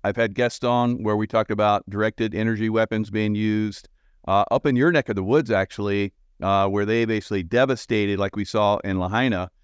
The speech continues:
devastated, uh, you know, back in the th-, twenties and something like that, uh, devastated, uh, whole, uh, agricultural communities, uh, just basically put 'em, put 'em into dust.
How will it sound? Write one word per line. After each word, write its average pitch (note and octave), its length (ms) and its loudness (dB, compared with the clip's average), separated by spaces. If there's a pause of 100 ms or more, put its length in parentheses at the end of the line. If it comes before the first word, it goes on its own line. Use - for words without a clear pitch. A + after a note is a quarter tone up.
(320)
devastated, A#2 800 0 (160)
uh, G2+ 400 0 (120)
you G#2+ 80 -4
know, G2+ 140 -2 (220)
back A#2+ 220 4
in B2 100 4
the G#2 140 0 (480)
th-, - 200 -10
twenties C#3 600 2
and A2+ 120 -4
something C3 200 -2
like B2 180 2
that, B2+ 300 -2 (460)
uh, G#2 180 0
devastated, A#2+ 720 0
uh, G#2 320 0
whole, B2 500 -2
uh, G#2 200 -2
agricultural A2 580 -2
communities, A2+ 680 0 (480)
uh, F2+ 260 2
just F2+ 180 -8
basically A2 340 0
put B2 200 0
'em, B2 160 0 (100)
put B2 140 0
'em B2 80 2
into A2+ 140 0
dust. - 400 -2